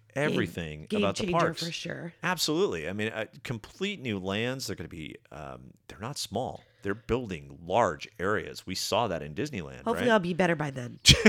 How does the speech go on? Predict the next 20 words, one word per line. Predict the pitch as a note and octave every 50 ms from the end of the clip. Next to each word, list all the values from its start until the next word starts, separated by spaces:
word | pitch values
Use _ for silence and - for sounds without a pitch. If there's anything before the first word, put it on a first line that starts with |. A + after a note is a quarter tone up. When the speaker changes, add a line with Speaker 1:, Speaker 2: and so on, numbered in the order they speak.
| - - -
Speaker 2:
<laughs> | A#4+ - - - - F#4+ - - -
Maybe. | - A#2 B2 A2+ F#2+ G#2 G2+ F#2 -
I | B2+ C3+
don't | - A2+ G#2+ D3
know | D3+ C3+
for | - - - A2+
sure. | - - - - C3+ C3+ C3+ - D#4+ -
Speaker 1:
<laughs> | B3+ B3+ - - F3+ G3+ B2+ A#2+ - - - -
Speaker 2:
But, | - A#2 A#2 A2 G#2+ -
uh, | G#2 G2
yeah, | - F#2 F#2 F2
you'll | F2 F#2+ A2 G#2+
be | G2+ E2
better | D2 C#2+ C2+ C2
by | C#2 C#2+
then, | C#2 C#2+ C#2+
I'm | E2 E2+
sure. | E2+ - - D#2+ - - _ _ _ -
I'm | - E2 D#2+
sure. | D#2 - - D#2+ C#2 C#2